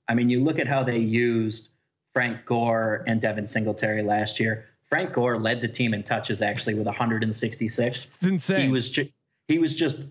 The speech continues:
Speaker 1: old man, broken down. He had sixteen targets. You know, Zach Moss is gonna slide into that role and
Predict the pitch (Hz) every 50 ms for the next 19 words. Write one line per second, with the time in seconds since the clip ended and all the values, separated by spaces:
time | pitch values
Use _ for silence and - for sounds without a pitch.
0 | - - 147 151 160 156 139 135 139 135 131 131 131 117 117 123 123 131 127 -
1 | 139 127 113 120 113 117 117 110 110 117 113 113 113 - - 156 147 - - -
2 | 147 143 135 127 - 123 117 110 110 104 107 110 107 107 - - - - - _
3 | _ _ _ _ _ _ _ - 139 127 117 110 110 110 113 110 143 151 190 143
4 | 139 160 143 139 131 139 135 107 - - 117 107 101 - - 120 117 117 110 117
5 | 117 113 107 113 110 110 113 113 113 113 113 110 110 110